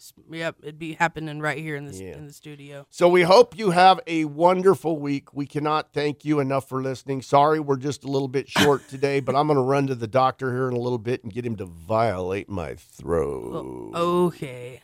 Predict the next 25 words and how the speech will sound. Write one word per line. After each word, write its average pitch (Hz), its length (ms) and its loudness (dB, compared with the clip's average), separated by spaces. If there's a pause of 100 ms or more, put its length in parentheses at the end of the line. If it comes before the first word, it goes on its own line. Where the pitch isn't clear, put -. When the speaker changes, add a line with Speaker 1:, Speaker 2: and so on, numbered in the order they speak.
Speaker 1:
Take 208 220 0
a - 20 -8
Speaker 2:
Yeah. 233 80 -12
Speaker 1:
video 262 320 4
for 277 180 -2
the 302 160 -2
internet, 285 520 4
and 233 120 2
we 277 100 0
love 349 220 8
you 311 60 -4
guys, 294 360 4
and 247 380 -4
follow 311 340 4
us 370 120 2
online 349 440 6
if 320 140 -4
you 277 80 -6
haven't, 302 380 4
and 233 240 -4
tune 339 240 2
in, 330 240 6
and, 247 340 -2
uh, 269 160 2
and, 381 220 4